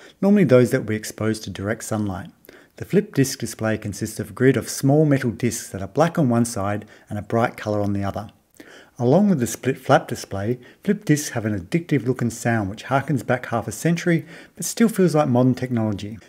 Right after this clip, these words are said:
They use a magnetic coil to actuate each pixel, which means you only need electricity when changing the pixel, and that each pixel makes a satisfyingly unobtrusive click when flipped.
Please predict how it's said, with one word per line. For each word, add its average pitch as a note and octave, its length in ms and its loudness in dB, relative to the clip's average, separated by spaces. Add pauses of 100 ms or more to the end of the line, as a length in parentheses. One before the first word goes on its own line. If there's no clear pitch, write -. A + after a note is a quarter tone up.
They B2 140 0
use C3+ 240 4
a B2+ 60 6
magnetic C3+ 460 4
coil C3+ 340 4
to A2 180 -4
actuate A2+ 420 0
each - 200 -6
pixel, A#2+ 380 -4
which A2+ 200 -10
means C3 320 4
you B2+ 100 4
only E3 220 6
need D3+ 160 4
electricity B2 560 -2
when G#2 160 -6
changing C#3 400 4
the G2 80 -6
pixel, - 500 -6 (320)
and C#3+ 100 6
that E3 120 4
each A3 220 2
pixel - 280 -2
makes C3+ 260 2
a A#2 60 -2
satisfyingly C3+ 840 2
unobtrusive B2 680 -2
click C3+ 380 -2
when G2+ 100 -4
flipped. - 440 -4